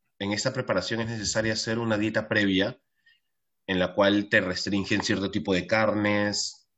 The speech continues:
también si fumas te, te, te dicen que dejes de, que dejes de fumar,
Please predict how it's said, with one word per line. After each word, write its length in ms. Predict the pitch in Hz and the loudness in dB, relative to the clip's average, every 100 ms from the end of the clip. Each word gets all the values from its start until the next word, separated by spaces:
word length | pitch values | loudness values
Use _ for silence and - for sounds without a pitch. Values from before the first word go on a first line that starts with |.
| - | -4
también 400 | 90 95 98 98 | -2 0 0 0
si 160 | - 95 | -2 -2
fumas 600 | - 113 104 104 107 - | 2 2 4 2 0 -4
te, 240 | 92 - _ | -6 -6 _
te, 480 | - 90 87 82 82 - - - _ _ | -4 0 0 -2 -6 -12 -20 -20 _ _
te 60 | - | 2
dicen 360 | 95 92 104 92 | 2 4 0 0
que 120 | 92 | 2
dejes 380 | 98 98 95 92 | 2 0 -4 -2
de, 560 | 90 82 76 73 - _ | -2 -2 -6 -8 -14 _
que 120 | - | 0
dejes 240 | 98 98 98 | 0 0 -4
de 80 | 98 | -4
fumar, 600 | 90 87 98 107 107 | -4 0 2 2 0